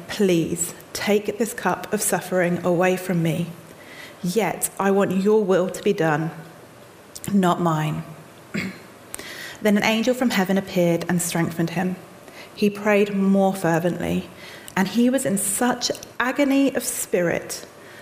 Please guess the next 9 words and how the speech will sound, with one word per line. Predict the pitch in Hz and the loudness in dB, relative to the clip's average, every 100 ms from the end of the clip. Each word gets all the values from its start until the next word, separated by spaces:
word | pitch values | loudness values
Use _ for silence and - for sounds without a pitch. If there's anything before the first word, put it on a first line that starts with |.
| - | -2
that | 202 | 0
his | 202 202 | 0 0
sweat | - - 226 170 - - - - - - - | -2 -2 0 0 -2 -10 -14 -16 -18 -10 0
fell | 208 208 208 | 4 4 2
to | 208 | 0
the | 220 | -2
ground | 208 185 180 165 160 160 165 - - - | 0 2 4 4 2 2 -2 -8 -12 -2
like | 180 - - | -2 -2 -2
great | 196 180 180 - - | 0 2 2 -2 -8